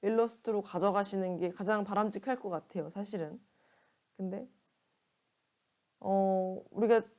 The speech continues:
뭔가를 이렇게 제작을 할 때 이미지 이거 하나 제작하는 게 아니고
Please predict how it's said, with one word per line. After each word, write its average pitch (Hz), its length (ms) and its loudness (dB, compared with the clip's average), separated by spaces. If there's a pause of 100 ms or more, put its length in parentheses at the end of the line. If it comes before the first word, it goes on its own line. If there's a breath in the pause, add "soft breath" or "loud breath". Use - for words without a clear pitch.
(180)
뭔가를 220 680 2
이렇게 185 380 -4
제작을 202 400 2
할 226 220 -4
때 180 160 0
이미지 196 420 0
이거 180 140 -2
하나 285 280 -4
제작하는 214 480 -6
게 180 80 -6
아니고 156 500 -10